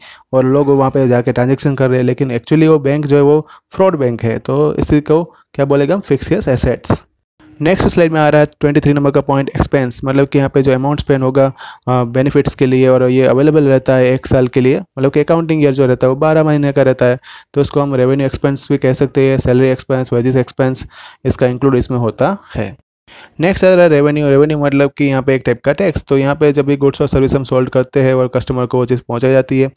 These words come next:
तो यहाँ पे अगर credit sale होता है तो उसमें एक amount receivable बनता है, मतलब कि customer से ये seller तक ये amount पहुँचता है, तो इसको हम revenue बोल सकते हैं।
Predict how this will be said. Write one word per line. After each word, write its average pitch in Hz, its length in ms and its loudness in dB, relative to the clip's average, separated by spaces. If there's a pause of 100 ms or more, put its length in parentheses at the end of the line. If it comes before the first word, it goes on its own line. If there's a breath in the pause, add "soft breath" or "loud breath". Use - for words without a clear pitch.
(320 loud breath)
तो 156 60 -2
यहाँ 165 140 0
पे 175 80 0
अगर 170 180 2
credit 151 280 0
sale 160 180 0
होता 143 240 -2
है 147 160 2
तो 147 180 0
उसमें 143 340 -4 (300 soft breath)
एक 123 100 -4
amount 143 340 0
receivable 139 380 0
बनता 127 360 -2
है, 127 100 0
मतलब 123 240 -2
कि 127 180 -4
customer 131 400 -2
से 135 220 0
ये 139 180 2
seller 127 280 0
तक 131 220 -4
ये 127 100 2
amount 127 260 -2
पहुँचता 127 380 -2
है, 139 200 0 (300 loud breath)
तो 196 60 -2
इसको 196 160 0
हम 196 80 0
revenue 151 560 0 (160)
बोल 120 140 2
सकते 123 360 -2
हैं। 175 400 -4